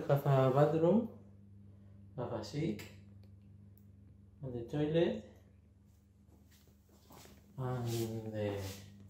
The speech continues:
shower. Now I show you the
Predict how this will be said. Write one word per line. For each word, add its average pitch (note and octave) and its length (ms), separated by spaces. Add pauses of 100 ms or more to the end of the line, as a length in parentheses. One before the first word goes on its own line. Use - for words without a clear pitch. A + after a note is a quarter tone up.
(600)
shower. A2 380 (2500)
Now A#2+ 280
I C3 180
show - 160
you A2+ 220
the A2 260